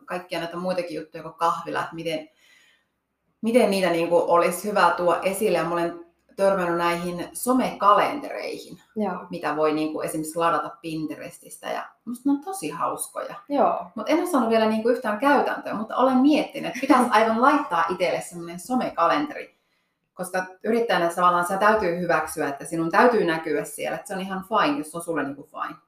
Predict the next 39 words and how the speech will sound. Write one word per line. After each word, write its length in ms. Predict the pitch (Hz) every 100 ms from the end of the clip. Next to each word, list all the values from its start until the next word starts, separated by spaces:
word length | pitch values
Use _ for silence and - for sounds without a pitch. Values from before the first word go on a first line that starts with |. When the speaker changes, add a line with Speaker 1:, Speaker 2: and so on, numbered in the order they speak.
| _ _
Speaker 1:
Et 80 | 180
Speaker 2:
Kyllä. 220 | 214 190
Speaker 1:
se 200 | 185 208
on 240 | - 220 -
osa 240 | 170 170 175
yrittäjyyttä. 680 | 170 165 165 180 170 -
Jos 200 | 147 147
se 100 | -
vaatii 360 | 185 196 190 202
asiakkaan, 680 | 202 214 - - - - -
niin 100 | -
silloin 240 | 214 214
pitää 200 | 214 214
olla 120 | 214
valmis 300 | 220 196 -
näkymään. 380 | - - - - _ -
Speaker 2:
Kyllä. 200 | 202 190 _ _ _ _ _ _ _ _ _
Speaker 1:
Niin, 300 | 180 170 - -
että 120 | 175
se 120 | -
olisi 160 | 196 202
mahdollisimman 380 | 220 220 214 208
monipuolista 500 | 247 220 160 175 185
ja 60 | 185
kiinnostavaa, 600 | 247 220 - - - -
niin 140 | 180
sit 180 | 226 -
siellä 200 | 240 220
on 180 | 262 254
todellakin 440 | 277 226 190 196
niitä 200 | 196 208
valmiitakin 580 | 254 226 151 - 165 165
pohjia, 360 | 165 180 175
että 220 | 147 - 170
jos 160 | 180
ei 140 | 208 254
ole 220 | 233 160
itsellä 380 | - 151 147 - - - _ -
niinku 320 | - - 403